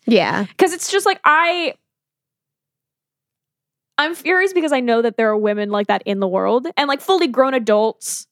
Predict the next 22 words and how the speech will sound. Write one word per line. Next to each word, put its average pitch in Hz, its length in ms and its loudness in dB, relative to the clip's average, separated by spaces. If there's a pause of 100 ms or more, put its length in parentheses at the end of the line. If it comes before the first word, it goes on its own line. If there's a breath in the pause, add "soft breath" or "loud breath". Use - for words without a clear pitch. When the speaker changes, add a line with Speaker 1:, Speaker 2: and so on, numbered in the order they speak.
(100)
Speaker 2:
that 226 120 2
are 220 100 0
still, 226 320 0
like, 214 180 -2
this 208 220 -2
level 214 320 2
of 208 100 -4
insecure 202 480 -2
with 202 160 -2
themselves 202 520 -2
that - 100 -2
they 214 200 0
Speaker 1:
<laughs> - 0 -
Speaker 2:
feel 220 340 2
the 226 60 2
need 180 200 4
to - 80 2
Speaker 1:
Yeah. 127 60 2
Speaker 2:
tear 208 260 2
other 196 240 -2
people 214 280 -2
down. 180 220 0